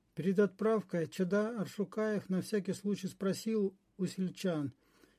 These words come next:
все ли сдали оружие. И хотя услышал положительный ответ, он прекрасно понимал, что это не так. После гражданской войны советская власть для подъема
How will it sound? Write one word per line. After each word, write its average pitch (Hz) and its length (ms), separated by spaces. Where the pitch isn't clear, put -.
все 240 260
ли 233 120
сдали 185 340
оружие. 147 600
И 196 100
хотя 233 340
услышал 220 480
положительный 202 720
ответ, 156 360
он 180 140
прекрасно 208 520
понимал, 165 560
что - 180
это 196 180
не 180 140
так. 147 400
После 214 300
гражданской 208 640
войны 220 320
советская 190 600
власть 196 380
для 170 160
подъема 202 600